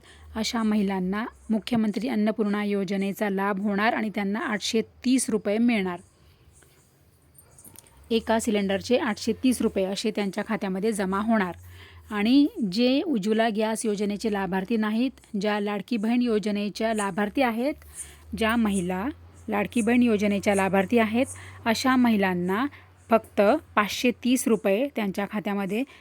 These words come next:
जमा होणार. एका सिलेंडरचे पाचशे तीस रुपये याप्रमाणे तुम्हाला तीन सिलेंडरचे पैसे तुमच्या बँक खात्यामध्ये जमा होणार. तर हे अत्यंत महत्त्वाचं सरकारने इथे अपडेट दिलेलं आहे.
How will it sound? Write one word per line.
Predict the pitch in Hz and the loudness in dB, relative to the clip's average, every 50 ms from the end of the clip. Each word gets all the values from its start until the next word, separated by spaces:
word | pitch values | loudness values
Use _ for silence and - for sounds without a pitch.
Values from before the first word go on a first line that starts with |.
| - _ - | -20 _ -2
जमा | 180 208 196 185 185 190 | 0 2 2 2 2 0
होणार. | 220 220 240 240 220 185 - - - - - - - - _ _ - | 0 2 2 2 2 0 -2 -6 -12 -18 -20 -20 -20 -20 _ _ 0
एका | 269 247 - 262 240 | 0 2 4 4 4
सिलेंडरचे | 233 - 247 214 214 202 190 196 185 - 233 | 4 4 2 0 2 2 0 0 0 0 -2
पाचशे | 196 - 202 185 - - 220 202 - | -2 -2 -4 -6 -4 -2 -2 -2 0
तीस | 233 226 208 - | -2 -4 -2 -2
रुपये | 220 - 208 190 185 | -4 -2 -2 0 2
याप्रमाणे | 196 214 214 214 226 214 196 196 196 196 220 277 339 320 - | 2 2 2 0 0 -2 0 0 0 0 0 0 0 0 0
तुम्हाला | 226 208 202 202 202 | -2 -2 0 0 -2
तीन | 208 - - 233 226 247 | -4 -4 -2 0 2 2
सिलेंडरचे | 233 - 240 196 190 185 185 196 180 - 214 | 2 2 0 0 0 0 0 -2 -2 -2 -4
पैसे | 196 - 208 196 190 - 233 | -4 -2 -4 -4 -2 -4 -4
तुमच्या | 240 - 220 196 185 - 208 202 | -4 -2 -4 -4 -2 -2 -4 -4
बँक | 180 196 202 214 202 | -4 -4 -4 -4 -4
खात्यामध्ये | - 226 190 - 196 185 190 202 226 | -4 -6 -6 -6 -6 -4 -4 -2 -2
जमा | 220 196 202 185 190 196 | -2 -2 -2 -2 -2 -4
होणार. | 214 226 233 233 202 185 180 - _ _ _ - - - - - - - | -2 0 2 2 2 0 -4 -10 _ _ _ -20 -20 -20 -20 -20 -12 -8
तर | 254 233 | -6 -6
हे | 214 190 220 226 240 285 320 - _ _ _ _ _ _ _ _ _ _ _ - | -4 -2 0 2 2 2 0 -4 _ _ _ _ _ _ _ _ _ _ _ -10
अत्यंत | 226 208 - - 233 226 233 220 | -10 -8 -6 -4 -2 -2 -2 0
महत्त्वाचं | 254 226 220 220 208 - 220 208 190 - 226 254 285 - | 0 0 0 0 -2 -2 -4 -4 -4 -6 -6 -8 -8 -10
सरकारने | - - 208 202 - 214 196 196 185 196 202 240 285 - _ - - - - | -10 -10 -10 -8 -8 -10 -10 -8 -8 -10 -10 -12 -12 -16 _ -20 -20 -16 -12
इथे | 220 202 - 226 220 | -12 -6 -4 -4 -4
अपडेट | 254 - 330 247 208 175 175 202 220 233 - - - | -4 -4 -6 -6 -4 -2 0 0 0 0 -2 -8 -8
दिलेलं | 220 190 220 202 196 190 214 | -4 -2 0 0 2 2 0
आहे. | 214 196 180 190 185 | 0 -2 -2 -4 -8